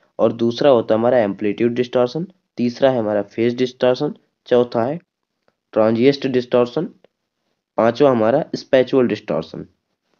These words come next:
और किस तरह से क्वेश्चन बन सकता है हमारा कि टाइम कंप्रेशन व एक्सपेंशन क्या होता है,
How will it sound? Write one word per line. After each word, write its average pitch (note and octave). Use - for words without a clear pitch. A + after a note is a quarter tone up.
और D3+
किस D#3
तरह D3
से C#3+
क्वेश्चन C3+
बन B2+
सकता A#2+
है A#2
हमारा B2+
कि B2+
टाइम C#3
कंप्रेशन B2+
व C3+
एक्सपेंशन D3
क्या G#2+
होता F#2+
है, F2